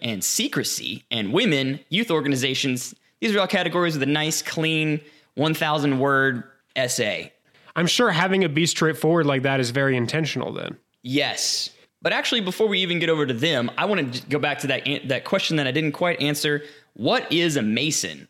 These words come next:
Speaker 1: And it comes from medieval times, the thirteen hundreds, thereabouts. There is no actual specific beginning and end of the Middle Ages.
Speaker 2: Which we've
Speaker 1: Thirteen,
Speaker 2: talked about
Speaker 1: fourteen hundreds.
Speaker 2: before.
Speaker 1: Yes, we have. And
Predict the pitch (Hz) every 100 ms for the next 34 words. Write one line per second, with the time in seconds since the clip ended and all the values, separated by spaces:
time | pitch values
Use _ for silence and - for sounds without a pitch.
0 | _ 123 127 123 - 220 202 - 151 131
1 | 135 185 180 175 131 143 113 82 73 -
2 | - 120 110 107 - 165 - - 117 139
3 | 120 98 90 - - - - 117 147 147
4 | 117 107 - - - - 170 214 185 147
5 | 143 - 151 135 127 123 127 135 127 127
6 | 127 110 113 120 107 98 135 143 139 143
7 | _ - 110 98 107 101 95 131 123 127
8 | 127 - - _ - - 156 147 175 202
9 | 185 180 160 160 147 139 131 - 123 139
10 | 127 196 - _ _ 190 185 - 139 143
11 | 185 277 - - - - _ _ - 120
12 | 113 -